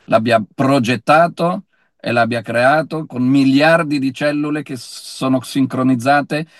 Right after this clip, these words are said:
perfettamente." E quindi nella materia noi troviamo Hashem. Noi siamo in questa generazione qui, però abbiamo iniziato tanto tempo fa e il lavoro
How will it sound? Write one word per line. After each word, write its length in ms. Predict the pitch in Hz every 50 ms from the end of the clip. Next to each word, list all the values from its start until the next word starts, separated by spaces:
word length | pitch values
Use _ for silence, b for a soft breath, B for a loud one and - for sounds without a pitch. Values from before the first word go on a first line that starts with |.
| b b b b b b b _ _
perfettamente." 1080 | - - 143 139 - - 139 - - - - 113 - 104 - - - - - - _ _ _ _ _ _ _ _ _ _ _ _ _ _ _ _ _ _ _ _ _ _ _ _ _ _ _ _ _ _
E 100 | - 110
quindi 380 | - 175 196 208 190 175 170 165
nella 280 | 165 165 170 185 196 180
materia 560 | 175 175 170 135 - 202 214 220 202 190 175
noi 160 | 160 156 147
troviamo 460 | 123 - 135 127 131 123 120 117 113
Hashem. 400 | 110 107 - - 95 92 87 120 - _ _ _ _ _ _ _ _ _ _ -
Noi 180 | 101 131 180 170
siamo 300 | - 139 120 123 131 156
in 80 | 170
questa 240 | - 143 131 - -
generazione 560 | 135 127 131 131 123 120 117 - 123 110 110
qui, 160 | - 151 101
però 340 | 92 - 123 131 151 175 214 - _ _ _ _ _ _ _ _ _ _ _ b b b b b b b b
abbiamo 300 | b 101 110 123 127 135
iniziato 340 | 131 127 - 147 135 123 -
tanto 280 | 113 135 127 127 - -
tempo 280 | - 131 123 104 135 131
fa 240 | 175 196 165 -
e 240 | - - 120 123 131
il 180 | 139 151 151 147
lavoro 720 | 143 139 131 123 123 113 104 104 104 107 127 190 226